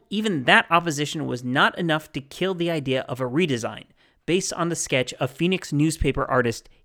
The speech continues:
E E Motter. By the way, Motter was said to have based the depiction of the miner with his pickaxe and long-handled shovel off of an eighteen eighty photo of prospector George Warren,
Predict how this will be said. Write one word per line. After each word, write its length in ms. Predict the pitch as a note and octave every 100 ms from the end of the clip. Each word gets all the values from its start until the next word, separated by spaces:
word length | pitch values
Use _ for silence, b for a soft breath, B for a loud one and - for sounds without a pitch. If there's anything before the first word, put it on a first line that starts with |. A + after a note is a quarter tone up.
| _
E 280 | D#3 E3 -
E 220 | - C#3+
Motter. 480 | B2+ A2+ C3 A#2+ A2 - _ _ _ _ _ _ _ _ _ _ _ _ _ _ -
By 140 | F3
the 100 | F#3
way, 260 | D#3 C3+ -
Motter 540 | C#3+ D3+ G#3+ F#3+ C#3+
was 180 | C#3 C3
said 200 | - C3+
to 60 | C3+
have 240 | B2+ A#2+
based 400 | D#3+ F3 E3+ -
the 120 | C3
depiction 580 | A#2+ B2 - B3+ - D3+
of 240 | - C#3 C#3
the 60 |
miner 400 | C#3 C#3 B2+ C3+
with 180 | C3+ B2
his 160 | B2+ -
pickaxe 600 | - E3 C3 A#2+ C3+ -
and 160 | A#2
long-handled 720 | A#2 C#3 C3+ B2 - C3 A#2+ -
shovel 440 | - D#3 B2 A#2+ B B B B -
off 220 | D3+ F3
of 140 | E3+
an 180 | D#3+ B2+ -
eighteen 440 | G3 G#3+ - G3+ -
eighty 260 | D#3+ D#3+
photo 420 | D3+ - C3 B2+ B2+
of 220 | C3 B2
prospector 720 | - E3+ E3 - D3 - C3+ C3
George 400 | - C3+ C3+ C3+
Warren, 600 | A2+ A#2 D#3 A2+ - -